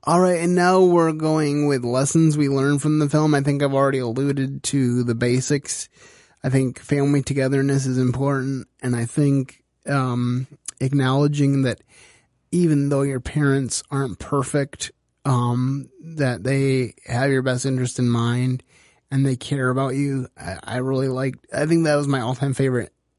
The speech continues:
scene, was the one I referenced earlier with Mister Incredible and Violet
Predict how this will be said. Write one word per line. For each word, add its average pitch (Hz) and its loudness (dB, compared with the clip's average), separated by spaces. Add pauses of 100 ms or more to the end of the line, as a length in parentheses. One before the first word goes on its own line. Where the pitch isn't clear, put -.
(360)
scene, 139 2
was 123 -2
the 131 0
one 127 2
I 120 0
referenced 120 -2
earlier 135 2
with 113 -2 (460)
Mister 139 0
Incredible 131 0
and 117 2
Violet 117 -2